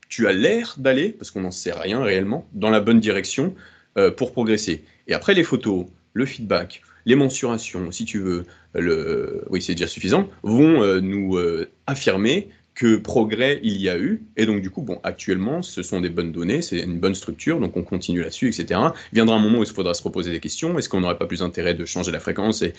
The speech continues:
tout ce que j'ai dit dans le programme ? Mais voilà, euh, le tracking, euh, oui.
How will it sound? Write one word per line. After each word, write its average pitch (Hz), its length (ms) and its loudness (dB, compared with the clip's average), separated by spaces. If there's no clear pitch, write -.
tout - 80 -20
ce - 60 -14
que 87 80 -4
j'ai 90 80 0
dit 85 60 -2
dans 85 60 -2
le 85 60 -2
programme ? 131 300 4
Mais 98 200 6
voilà, - 260 2
euh, 71 400 -4
le 131 80 6
tracking, 160 400 2
euh, 113 500 2
oui. 113 280 0